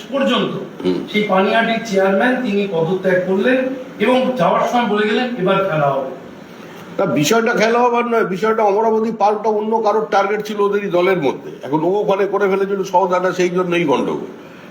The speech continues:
Speaker 2: একটু মমতা বন্দ্যোপাধ্যায় যদি দয়া করে দমদমে লর্ডস কোম্পানির জমিটা কি হলো একটু খোঁজ নেন, বা দমদমে এতগুলো কারখানা বন্ধ হয়ে গেল, সেই জমিতে কি করে প্রমোটিং হচ্ছে, উনি যদি দয়া করে একটু খোঁজ নেন যে বাগুইআটি থানায় যখন বিধাননগর কর্পোরেশন নোটিশ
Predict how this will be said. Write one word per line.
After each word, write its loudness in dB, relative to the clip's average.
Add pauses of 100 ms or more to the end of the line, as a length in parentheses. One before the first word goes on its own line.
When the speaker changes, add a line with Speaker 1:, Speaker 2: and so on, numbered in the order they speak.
Speaker 2:
একটু 2
মমতা 2
বন্দ্যোপাধ্যায় 2
যদি 0
দয়া 2
করে 0
দমদমে 2
লর্ডস 2
কোম্পানির -2
জমিটা 0
কি -4
হলো 4
একটু -2 (100)
খোঁজ 0
নেন, 2
বা -2
দমদমে 2
এতগুলো 2
কারখানা 2
বন্ধ 0
হয়ে 4
গেল, 0
সেই 0
জমিতে 0
কি -2
করে 2
প্রমোটিং 2
হচ্ছে, -2 (500)
উনি 2
যদি 4
দয়া 4
করে 2
একটু -2
খোঁজ -2
নেন 2 (380)
যে -2
বাগুইআটি 0
থানায় 2 (280)
যখন 2
বিধাননগর 2
কর্পোরেশন 0
নোটিশ 0